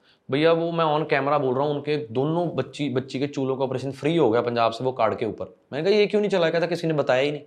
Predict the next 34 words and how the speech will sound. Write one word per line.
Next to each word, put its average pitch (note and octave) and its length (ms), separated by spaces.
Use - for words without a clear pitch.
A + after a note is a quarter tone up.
नॉलेज D#3 320
ही E3+ 80
नहीं, D#3+ 120
गाइडेंस D3+ 400
ही C#3+ 60
नहीं।" C3 100
हमने E3 220
सिर्फ G#3 260
उनकी G3+ 180
एम्बुलेंस F3 360
करवाई D#3+ 320
लुधियाना D3 420
से E3 120
फरीदकोट, D3+ 680
फरीदकोट C3+ 280
मेडिकल, C3+ 460
वहाँ C3+ 140
से D3 140
उस D#3 80
बच्ची C3+ 340
के D3+ 80
दोनों D3+ 300
चूल्हे C#3 280
ठीक A#2+ 240
हो A#2 100
गए। B2+ 120
वो C#3 360
बच्ची C#3+ 260
स्कूल E3+ 300
पढ़ा D#3 240
रही C#3 120
है C#3 60
यार C3 140
अब। B2 260